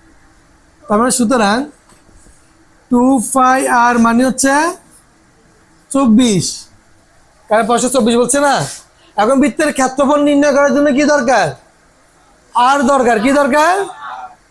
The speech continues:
আর কিভাবে বের করবো? আর সমান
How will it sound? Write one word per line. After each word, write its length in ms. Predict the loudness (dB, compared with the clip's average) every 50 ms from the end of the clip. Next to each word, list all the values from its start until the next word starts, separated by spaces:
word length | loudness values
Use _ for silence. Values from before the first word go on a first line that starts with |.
| _ -6 -2
আর 200 | -2 0 0 0
কিভাবে 380 | 0 2 2 2 2 0 0 0
বের 100 | 0 0
করবো? 380 | 2 2 2 2 2 2 0 -2 -6 _ _ _ -20 -20 -20 -20 _ -20 -20 -20 -20 -20 -12 _
আর 220 | -2 0 0 0 0
সমান 680 | 0 0 0 2 2 2 2 2 2 0 0 -2 -6